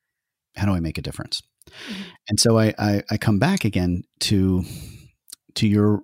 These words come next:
Speaker 1: rotating range of interests.
Speaker 2: <laughs>
Speaker 1: And, and I,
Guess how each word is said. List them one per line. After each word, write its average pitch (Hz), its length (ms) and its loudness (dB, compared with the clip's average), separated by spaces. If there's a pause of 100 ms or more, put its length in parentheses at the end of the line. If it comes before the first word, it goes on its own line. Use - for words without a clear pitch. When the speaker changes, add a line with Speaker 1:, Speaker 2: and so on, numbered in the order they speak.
Speaker 1:
rotating 107 1120 2 (680)
range 101 480 2
of 92 140 -2 (120)
interests. - 840 -6
Speaker 2:
<laughs> - 40 -20 (1000)
Speaker 1:
And, 107 400 4 (100)
and 117 120 4
I, 113 180 4